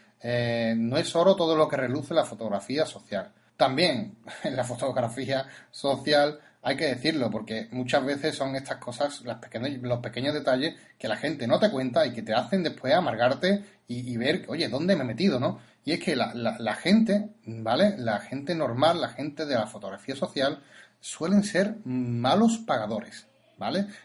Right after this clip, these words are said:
No todos, ni mucho menos. No estoy diciendo que la gente no te pague, ni, ni por asomo.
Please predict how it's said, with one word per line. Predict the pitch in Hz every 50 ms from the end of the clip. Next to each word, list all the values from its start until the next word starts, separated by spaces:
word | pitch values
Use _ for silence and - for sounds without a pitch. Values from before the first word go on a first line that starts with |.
| _ _
No | - 202 233 226
todos, | - 135 110 - - - - -
ni | 110
mucho | 120 117 - 123
menos. | 123 135 117 113 143
No | 156
estoy | - 160 151
diciendo | 139 143 135 135 123
que | 123
la | 107 -
gente | - 127 117 117
no | 117 113 110
te | 113 107
pague, | 107 107 107 101 - - _ _ 117
ni, | 110 110 110 110 113 113 113 117 120 120 - - _ _
ni | - 135 135 117
por | 123 120 110
asomo. | 104 - - 139 131 113 104 104 -